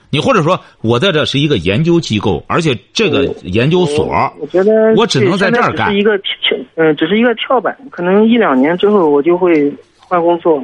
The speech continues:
Speaker 1: 哎，那，那没用。说白了，你现在甭说你一个月挣一两万，你就现在拿着五六十万也没多大用，晓得吧？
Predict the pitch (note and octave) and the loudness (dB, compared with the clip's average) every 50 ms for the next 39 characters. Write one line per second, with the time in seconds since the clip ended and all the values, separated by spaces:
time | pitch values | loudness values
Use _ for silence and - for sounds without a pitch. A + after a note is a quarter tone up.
0 | C#3 - - - - D#2 D#2+ D#2 G2 G#2+ G#2+ C3 D3+ B2+ F2 F#2+ A#2 D#3 F#3 B2+ | -6 -10 -12 -8 -4 -2 0 0 0 0 2 0 0 0 0 0 0 0 0 -2
1 | D#2 - - - C#3+ C3 A2 A#2 D3+ D#3 A2+ G2 F2+ F2+ - E3+ D#3 B2 G2 - | -2 -4 -4 -2 -2 0 0 -2 -2 -2 -2 -2 -4 -2 -2 -2 -2 -2 -2 -2
2 | - A2+ D3+ D#3 - D#3+ D3 A#2+ F#2 F#2+ B2+ C#3 C#3 C3+ A2+ G2 - C3+ A#2 A#2 | -2 -2 -2 0 -2 -2 -2 -2 -2 -2 -2 0 0 0 0 0 -2 -2 -2 -2
3 | C#3+ G#2+ E2 D#2+ G2+ C3+ C3 G#2 G2 A2+ D3+ D3 B2+ - E3 D#3 C3 A2+ G#2 A2 | -2 -2 -2 -2 -2 -2 -2 -2 -2 0 0 -2 0 0 -2 -2 0 0 0 0
4 | A#2+ D3+ C3+ G#2 F2 A2 C#3 C#3 A#2+ - C#3+ D3+ F#3 D3+ G2+ F2 D#2+ E2 F#2+ F#2+ | -2 -2 -2 -2 -2 0 0 0 -2 -2 -2 -2 0 -2 -2 -4 -4 -4 -4 -2
5 | G#2+ G#2+ G#2+ A2 B2 C3 G#2+ C#2 - _ _ _ _ _ _ _ _ E2 D#2+ F2+ | -2 0 0 0 0 -2 -4 -8 -12 _ _ _ _ _ _ _ _ -8 -4 -2
6 | G2+ G#2 G#2 G#2 F#2+ | 0 0 0 0 -2